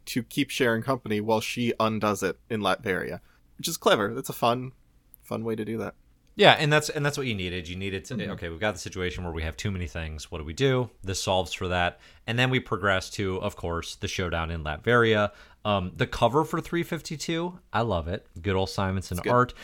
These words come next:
Speaker 2: It's got Reed Richards charging forward with the blast behind him. And it's got the clock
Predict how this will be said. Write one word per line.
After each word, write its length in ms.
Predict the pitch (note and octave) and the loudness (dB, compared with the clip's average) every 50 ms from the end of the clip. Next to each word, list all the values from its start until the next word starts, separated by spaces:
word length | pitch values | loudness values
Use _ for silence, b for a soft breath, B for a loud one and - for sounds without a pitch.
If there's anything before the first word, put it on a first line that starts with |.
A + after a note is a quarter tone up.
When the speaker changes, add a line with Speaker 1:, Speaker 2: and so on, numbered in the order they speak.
| B B | B B
Speaker 2:
It's 100 | - - | -4 4
got 220 | - G#2 F2 E2+ F#2+ | 6 6 6 6 4
Reed 180 | A2+ A#2+ A#2 G2 | 4 4 6 6
Richards 400 | G#2+ A2+ A2 - G#2+ F#2+ - - | 6 4 4 4 0 -2 -2 -4
charging 520 | - - - A2+ A2 A2 G2+ F#2+ F#2+ F2+ | -4 0 2 4 4 4 4 2 -2 -4
forward 360 | - - A2 G#2 G#2 G2+ F#2+ | 0 2 2 4 4 2 2
with 80 | F#2 F2+ | 0 -2
the 80 | - | -4
blast 380 | E2+ - F#2 G2 F#2 F#2 - - | -4 2 4 6 6 6 2 0
behind 320 | - E2 F2+ G2+ F#2+ F#2 | -4 -2 -2 -2 -2 -2
him. 140 | F#2+ F#2 F2 B B B B B - | -2 -4 -6 B B B B B 2
And 380 | C3+ D3+ D3 A#2 F2 D#2 C#2 - _ - | 4 6 6 6 4 0 -6 -10 _ -12
it's 120 | - - | -12 -6
got 220 | - - F#2 - - | -2 -2 -2 -2 -4
the 60 | - | -10
clock 480 | - - - F2+ E2+ D#2+ D#2 - - | -12 -6 0 2 2 2 2 0 -8